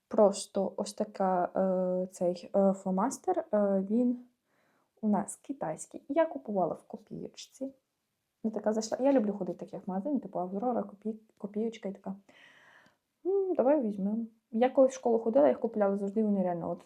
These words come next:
саме найліпше вони, е, мені фарбували, ну, типу, малювали стрілки, все. Я перебрала різні, типу, і там, і від, е,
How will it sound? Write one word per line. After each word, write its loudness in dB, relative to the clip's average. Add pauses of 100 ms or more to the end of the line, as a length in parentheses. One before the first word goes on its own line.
саме 2
найліпше 0
вони, -4
е, -10
мені -6
фарбували, -6
ну, 0
типу, -6
малювали 2 (100)
стрілки, -6
все. 2 (540)
Я -2
перебрала 6
різні, 4
типу, -6
і -4
там, 4
і 2
від, -2
е, -10